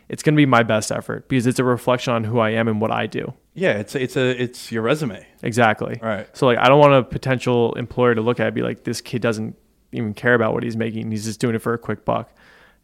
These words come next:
Speaker 1: But when you truly love something, it's not for the buck. It's for, it's like, the reason why I love production and editing is because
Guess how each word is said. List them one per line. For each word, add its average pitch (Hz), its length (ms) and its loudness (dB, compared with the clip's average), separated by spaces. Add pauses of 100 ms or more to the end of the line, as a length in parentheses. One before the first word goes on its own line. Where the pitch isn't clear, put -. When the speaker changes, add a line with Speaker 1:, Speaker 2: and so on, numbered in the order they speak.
(120)
Speaker 1:
But 160 180 0
when 131 160 0
you 117 160 0
truly 120 320 2
love 110 220 -2
something, 110 180 -6
it's - 140 -8
not 113 180 0
for 110 60 -4
the 110 80 -4
buck. 117 260 -4
It's - 160 -10
for, 113 260 -4
it's 110 160 -8
like, 113 280 -8 (1500)
the 156 180 -6
reason 165 300 4
why 131 200 8
I 123 80 8
love 120 460 0
production 113 460 -4
and 110 180 -8
editing 113 440 -6
is 120 200 -8
because 113 520 -4